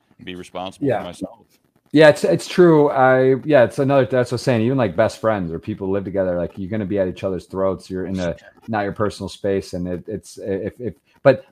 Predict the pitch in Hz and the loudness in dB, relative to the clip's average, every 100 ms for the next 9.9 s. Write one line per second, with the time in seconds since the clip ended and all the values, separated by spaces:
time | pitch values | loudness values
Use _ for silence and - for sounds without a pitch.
0 | - 160 208 208 185 175 175 147 123 127 | 0 2 4 4 6 6 6 6 2 0
1 | 147 117 - _ _ _ _ _ _ _ | -2 -6 -10 _ _ _ _ _ _ _
2 | _ _ 127 - - - 151 - 165 143 | _ _ -20 -20 -20 -12 -12 -10 -8 -6
3 | 151 - 143 131 117 104 - 165 123 104 | -4 -2 0 2 2 0 -2 -2 -2 -6
4 | - _ - 120 110 113 120 131 190 185 | -8 _ -12 -8 -4 -4 -2 2 4 4
5 | 131 131 117 98 131 120 107 - 143 139 | 2 -2 -2 4 4 4 0 -6 -2 4
6 | 123 104 - _ _ - 117 131 117 127 | 4 4 0 _ _ -8 -6 -6 -2 0
7 | 120 - - 107 90 - 117 117 120 113 | 0 -2 -6 -6 -6 -6 -6 -4 -2 0
8 | 110 101 - _ _ - 117 117 - 117 | 2 -2 -4 _ _ -2 0 0 -2 -6
9 | 98 95 107 117 117 120 113 101 98 | -6 -4 0 0 0 -2 -2 -4 -4